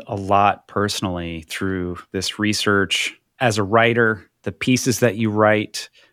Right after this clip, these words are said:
it sounds like you bring a lot of your personal experience into your writing as well. And then as you coach people, finding a framework that's talked about in this book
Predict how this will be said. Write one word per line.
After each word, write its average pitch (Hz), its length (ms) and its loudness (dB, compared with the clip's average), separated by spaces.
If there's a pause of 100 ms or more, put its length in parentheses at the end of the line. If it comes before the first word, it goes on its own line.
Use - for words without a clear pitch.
(160)
it 95 100 -10
sounds 117 240 2
like 117 180 2
you 113 80 0
bring 107 360 0
a 107 100 -6
lot 104 260 2
of 90 140 -4
your 101 300 -2
personal 95 480 -4
experience 95 800 -4
into 92 640 -4
your 95 160 -6
writing 90 380 0
as 82 120 -12
well. 92 540 0 (240)
And 120 160 2
then 117 160 2
as 117 240 -2
you 107 80 -2
coach - 480 0
people, 98 560 -2 (480)
finding 127 480 2
a 110 60 0
framework 127 680 2
that's 110 240 -4
talked 110 260 0
about 110 200 2
in 101 100 -2
this 98 180 -6
book 117 520 -2